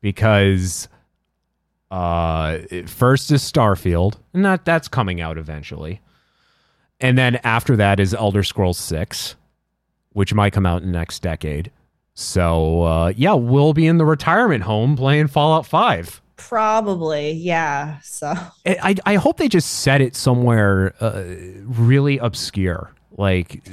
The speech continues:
Speaker 1: stop doing,
Speaker 2: Yeah.
Speaker 1: like, stop doing the East Coast. I know we had Vegas, but stop doing the East Coast. Set it in, like, <laughs> like, Wyoming or something. <laughs> Some
Speaker 2: I
Speaker 1: st-,
Speaker 2: mean
Speaker 1: <laughs> a state that no one cares about.
Speaker 2: Right. Well, I mean,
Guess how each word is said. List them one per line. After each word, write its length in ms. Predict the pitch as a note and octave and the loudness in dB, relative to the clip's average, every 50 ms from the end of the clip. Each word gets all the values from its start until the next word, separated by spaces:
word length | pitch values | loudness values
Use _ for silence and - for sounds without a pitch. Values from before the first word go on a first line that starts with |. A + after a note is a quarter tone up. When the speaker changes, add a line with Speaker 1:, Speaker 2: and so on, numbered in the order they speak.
| F2+ - - - _ _ _ _ _ _ _ _ _ _ _ _ _ _ - | -20 -20 -20 -20 _ _ _ _ _ _ _ _ _ _ _ _ _ _ -12
Speaker 1:
stop 380 | - - - E3 E3 F#3 - | -10 -4 0 2 2 2 2
doing, 180 | G#3+ G3 G3+ F#3 | 2 2 2 2
Speaker 2:
Yeah. 280 | F3 E3+ E3+ E3 D#3+ | 2 2 0 -2 0
Speaker 1:
like, 160 | D#3 F3+ D3+ - | 0 -2 -2 0
stop 280 | - F#3+ F#3 A3 - | 0 0 2 2 2
doing 200 | - A#3+ A3+ A3 | 4 4 6 4
the 160 | G3+ - - | 4 4 4
East 200 | C#3 B2 A2+ - | 2 2 0 0
Coast. 120 | - B2 A2+ | -2 0 2
I 80 | A#2+ C#3+ | 2 4
know 100 | E3+ F#3 | 4 4
we 100 | F3+ D#3 | 4 2
had 180 | C3 A#2 G2+ | 2 0 -2
Vegas, 280 | F2+ D#2+ - - - - | -4 -8 -10 -12 -14 -10
but 140 | - A#2+ - | -8 -8 -4
stop 280 | - - E3+ F#3 - | -2 0 0 0 2
doing 140 | - F#3+ E3+ | 0 0 -2
the 80 | C#3 F#2+ | -2 -4
East 120 | G2+ - | -6 -6
Coast. 180 | - A2 G#2 - - - - | -6 -6 -6 -6 -10 -18 -16
Set 380 | - - - - - C#4+ E4 F#4+ | -14 -12 -6 -2 0 2 2 2
it 140 | G4 E4 C4 | 2 2 4
in, 120 | C4+ B3 | 4 4
like, 360 | A3+ G#3 F#3+ E3 D3 B2 - _ _ _ _ _ _ _ _ _ _ _ _ _ _ _ | 6 4 4 4 2 0 -2 _ _ _ _ _ _ _ _ _ _ _ _ _ _ _
<laughs> 760 | _ _ _ _ _ _ - D3 - - - - G3+ C#3+ - | _ _ _ _ _ _ -16 -16 -16 -8 -2 0 2 2 2
like, 220 | - F3 D#3+ C#3 A2+ | 0 0 2 2 2
Wyoming 640 | C3 C3+ C#3+ D3 C#3 C3 C#3 C#3+ C3+ A#2 F#2+ F#2 F#2 | 4 4 4 4 4 4 4 4 2 2 0 -2 -4
or 100 | F2 E2+ | -6 -6
something. 520 | - A2 F#2 E2 D#2 F2 D#2 D#2+ E2+ F2+ - - | -4 -4 -4 -4 -6 -8 -8 -8 -10 -10 -4 -2
<laughs> 440 | D#3+ C3 - - - - - - | -2 -2 -2 -4 -10 -20 -20 -10
Some 140 | - - D#3+ D#3 | -4 -2 0 0
Speaker 2:
I 100 | C4 C#4+ | 0 0
Speaker 1:
st-, 40 | C#4+ | -2
Speaker 2:
mean 440 | D4 D#4 D#4 D4+ D4+ D4 D4 C#4+ C4 | -2 -2 -2 -2 -2 -4 -2 0 2
Speaker 1:
<laughs> 160 | G3+ D3+ - | 2 2 2
a 160 | A#3 G3+ E3+ | 2 2 2
state 280 | C#3+ - - A#3 C4 - | 2 2 2 2 2 4
that 100 | A#3 G3 | 4 4
no 140 | F3 E3 E3+ | 4 4 4
one 120 | E3+ D#3 | 4 4
cares 280 | C#3 - C3 B2 B2 A2 | 4 4 2 2 2 2
about. 360 | G#2 F2 F2 E2 F2 - - - _ _ _ _ _ | 0 0 -2 -2 -4 -6 -12 -18 _ _ _ _ _
Speaker 2:
Right. 520 | A#3 B3 A#3+ C4+ A#3+ A#3 B3 D4 F#4 F#4+ - | -6 -2 0 2 2 2 2 2 0 -2 -4
Well, 680 | - B3+ A3+ C4+ C4+ C4 B3+ C4 C4 B3+ B3 A#3+ - - | -6 -4 -2 0 2 2 2 2 2 2 2 0 0 -2
I 140 | - B3+ C4 | -2 0 0
mean, 420 | C4 C4 C4 C4 C4 C4 A3+ - | 0 0 -2 -2 -4 -6 -8 -10